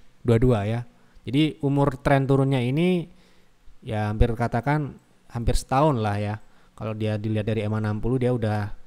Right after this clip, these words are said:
jalan sejak Desember. Jadi, ini udah masuk ke mendekati Desember lagi. Jadi, ini sudah cukup panjang dan nampaknya ini masih belum kelihatan ujungnya. Artinya masih bisa berlanjut turun. Berapakah target turun berikutnya? Kalau kita lihat dari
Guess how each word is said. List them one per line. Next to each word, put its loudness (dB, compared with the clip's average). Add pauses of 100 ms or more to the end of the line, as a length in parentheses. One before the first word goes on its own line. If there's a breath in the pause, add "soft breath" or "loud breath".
(280 soft breath)
jalan -2
sejak -4
Desember. 0 (240)
Jadi, -4
ini -4 (120)
udah -6
masuk -6
ke -2 (560 soft breath)
mendekati -4
Desember -2
lagi. 0
Jadi, -2 (120)
ini -2
sudah -2
cukup -8 (400 soft breath)
panjang -4
dan 0
nampaknya -4
ini -2
masih -4
belum -4
kelihatan -4
ujungnya. 2
Artinya -4
masih -2
bisa -4
berlanjut -4
turun. -4 (560 soft breath)
Berapakah 4
target 0
turun -2
berikutnya? -2
Kalau -6
kita -8
lihat -4
dari -6